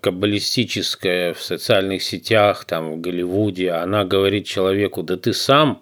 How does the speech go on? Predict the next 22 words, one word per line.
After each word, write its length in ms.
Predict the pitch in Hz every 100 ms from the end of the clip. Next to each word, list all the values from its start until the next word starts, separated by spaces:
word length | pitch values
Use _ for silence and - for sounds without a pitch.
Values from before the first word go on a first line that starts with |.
| _ -
всё 300 | - 131 120
решил, 500 | 110 - 143 170 160
ты 140 | -
сам 240 | - 120
всё 180 | 113 117
знаешь, 640 | 107 104 117 95 76 69 -
да? 300 | 92 101 92
Ты 400 | - 131 123 101
ни 160 | 101
от 140 | 104 -
кого 260 | 98 117
не 140 | 127 107
зависишь, 580 | 113 123 143 - 76
ты 120 | - -
сам 240 | - 98
принимаешь 580 | 95 92 110 107 85 -
решения". 500 | 98 - 123 78 80
Это 200 | 80 87
всё, 300 | - 110 95
как 180 | - 87
всегда, 360 | - 104 95 117
ложь. 460 | 147 165 - -